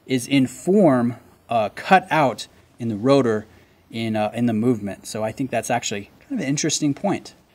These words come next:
Now, uh, this watch retails for two thousand six hundred and twenty-five dollars, which I think is a great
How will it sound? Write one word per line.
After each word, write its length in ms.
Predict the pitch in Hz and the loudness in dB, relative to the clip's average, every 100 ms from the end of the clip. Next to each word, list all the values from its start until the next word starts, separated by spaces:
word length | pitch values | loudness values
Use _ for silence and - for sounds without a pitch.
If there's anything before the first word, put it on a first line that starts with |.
| - | 2
Now, 300 | 170 160 113 | 4 4 2
uh, 220 | - 139 127 | 4 4 6
this 240 | 139 196 | 4 4
watch 300 | 196 208 - | 6 4 4
retails 460 | 190 165 175 170 - | -2 2 4 2 2
for 220 | 135 120 | -2 -2
two 200 | - 208 | 0 2
thousand 400 | 208 170 175 170 | 4 4 2 -2
six 260 | - 190 | -2 -2
hundred 400 | - 165 165 156 147 | 2 4 4 0 -4
and 100 | 117 | -6
twenty-five 500 | - 160 165 160 160 | 0 2 4 4 4
dollars, 480 | 147 135 139 143 135 | 4 4 4 0 -4
which 160 | 120 | -8
I 60 | 117 | -6
think 240 | - 143 | 0 0
is 120 | 127 104 | 0 -6
a 60 | |
great 600 | 101 127 131 147 143 - | -8 -4 4 4 4 -2